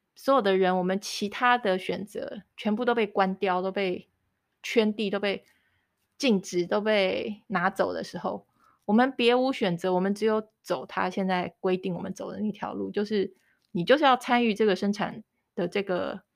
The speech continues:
行列，你就是要，呃，要赚，赚钱，就是要靠工资才有一口饭吃，你没有任何其他的方法吃饭。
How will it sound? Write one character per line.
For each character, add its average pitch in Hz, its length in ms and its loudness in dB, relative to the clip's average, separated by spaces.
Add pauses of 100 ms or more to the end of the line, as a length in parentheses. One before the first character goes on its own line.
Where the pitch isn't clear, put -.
(140)
行 180 260 0
列， 190 220 4
你 175 120 -2
就 240 140 2
是 262 100 -2
要， 240 240 4 (600)
呃， 180 420 0 (300)
要 202 480 4 (200)
赚， 202 320 2
赚 196 220 2
钱， 180 280 -4
就 190 80 -4
是 196 120 -2
要 196 280 6 (400)
靠 226 180 6
工 196 260 4
资 190 360 -4 (280)
才 220 160 4
有 202 80 8
一 254 60 2
口 - 200 2
饭 175 320 -2
吃， - 220 -6
你 190 100 2
没 240 100 2
有 269 120 2
任 247 160 2
何 208 80 0
其 - 180 -10
他 185 220 -4
的 185 300 -8
方 180 200 -4
法 - 260 -10 (280)
吃 - 120 -14
饭。 - 280 -10